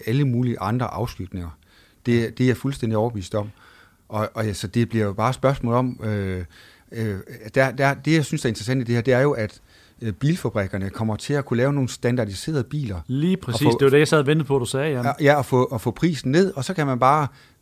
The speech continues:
Speaker 1: købe det til i stedet for, at de skal frem og tilbage og forskellige udstyrsniveauer. De laver en standardpakke, så køber man det løbende til. Det, det, det bringer også produktionsomkostningerne ned.
Speaker 2: Og så er det jo sådan, at mange af de funktioner i bilerne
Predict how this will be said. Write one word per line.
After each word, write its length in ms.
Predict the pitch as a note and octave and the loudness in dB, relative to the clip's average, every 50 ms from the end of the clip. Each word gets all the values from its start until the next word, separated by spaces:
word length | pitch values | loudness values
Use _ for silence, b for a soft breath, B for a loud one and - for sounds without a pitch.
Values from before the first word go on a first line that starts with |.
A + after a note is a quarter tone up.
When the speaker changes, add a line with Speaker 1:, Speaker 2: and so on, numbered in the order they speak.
| - | -10
Speaker 1:
købe 200 | - - C3 A#2+ - | -2 0 0 0 0
det 80 | A2 | -4
til 160 | - C#3 D3 | -2 0 0
i 40 | E3+ | 0
stedet 240 | D3 - D#3+ E3 C#3+ | 2 0 0 0 2
for, 80 | - C3 | 0 0
at 80 | A#2 | 0
de 80 | C#3+ D#3+ | -2 -4
skal 160 | - - A#2 | -4 -4 -6
frem 220 | - A#2+ B2 D3 | -4 -2 -2 -2
og 80 | C#3+ B2 | -2 -4
tilbage 360 | - A2 F#2+ A2+ B2 C#3 C#3+ | -4 -4 -2 0 0 0 0
og 60 | B2 | 0
forskellige 340 | - A#2+ G#2 - C#3+ D3+ D3 | -2 -4 -6 -4 0 0 2
udstyrsniveauer. 580 | B2+ D#3 E3 - - G2+ - G#2+ G2+ G2 G2+ G2 b b b b b b | 2 0 -2 -4 -6 -8 -6 -6 -6 -6 -6 -8 b b b b b b
De 40 | E3+ | 2
laver 160 | F3+ F3+ E3 | 4 4 4
en 60 | C3 | 4
standardpakke, 640 | - - E3 G3 G#3+ E3 C3 - C3 A#2+ A#2+ A2+ G#2 b b b b | 4 2 2 2 2 0 0 0 0 0 0 0 -4 b b b b
så 140 | b - D#3 | b -10 -8
køber 280 | C#3+ - E3 E3 D3+ C3+ | -4 0 0 0 2 0
man 160 | A2+ G#2+ G#2+ | 0 -2 -2
det 80 | G#2+ | 0
løbende 260 | A2 A#2+ C#3 - - G#2 | 0 -2 -2 -2 -6 -10
til. 280 | - - A2+ A#2+ C3 B2+ b b b b b - | -6 -4 -4 -4 -4 -6 b b b b b -2
Det, 220 | C#3+ C3+ - - | -2 -2 -2 -4
det, 240 | C#3 C#3 C3+ C#3 - | -4 -4 -4 -4 -4
det 80 | D3 C#3 | -4 0
bringer 260 | - C3+ A#2+ A2 A2 | 2 2 2 4 2
også 140 | A#2 B2+ - | 2 0 0
produktionsomkostningerne 960 | - A#2+ A2 - C3+ C#3 A#2 - G2 F2+ - G2 F#2 - G2+ G2 F#2+ F#2 F#2+ | -2 -2 -2 -2 -2 -4 -2 -4 -6 -4 -4 -6 -6 -4 -4 -4 -4 -2 -2
ned. 180 | G2 G#2+ A2 - G#2 b b b b - | -2 -2 -4 -4 -8 b b b b -12
Speaker 2:
Og 60 | - | -6
så 100 | - D#3 | -4 -2
er 140 | D#3+ E3 G3+ | 0 0 0
det 100 | A3 F3+ | 2 0
jo 80 | C#3 | 0
sådan, 360 | A#2+ - D#3 E3 D#3+ D#3 C3+ | 0 -2 -2 -2 -2 -4 -6
at 160 | - D3+ A#2+ A2 | -8 -8 -8 -6
mange 320 | B2 A#2 B2+ D3+ F3+ F#3+ | -6 -4 -4 -4 -4 -4
af 120 | - - - | -4 -6 -8
de 160 | - E3 E3+ | -8 -8 -8
funktioner 640 | - - B2+ A#2+ A2+ - - - G3+ F3+ C#3 A#2+ - - - | -8 -6 -8 -8 -6 -6 -4 -4 -4 -4 -6 -10 -12 -12 -8
i 100 | - F#3 | -6 -6
bilerne 460 | F#3+ - E3 D3 D3+ - - - - | -6 -6 -8 -8 -8 -10 -14 -16 -16